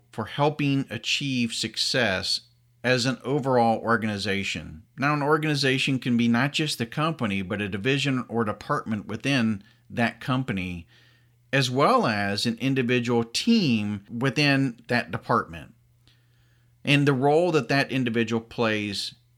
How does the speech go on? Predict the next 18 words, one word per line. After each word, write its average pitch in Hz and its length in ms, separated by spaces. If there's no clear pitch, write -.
in 120 160
that 113 240
process. 98 720
By 127 120
achieving 170 880
measurable 175 760
goals, 110 840
and 127 160
usually 165 360
they're 131 220
both 120 540
quantitative 151 840
and 120 220
qualitative 95 1120
in 117 120
how 127 280
they're 123 160
described, 107 880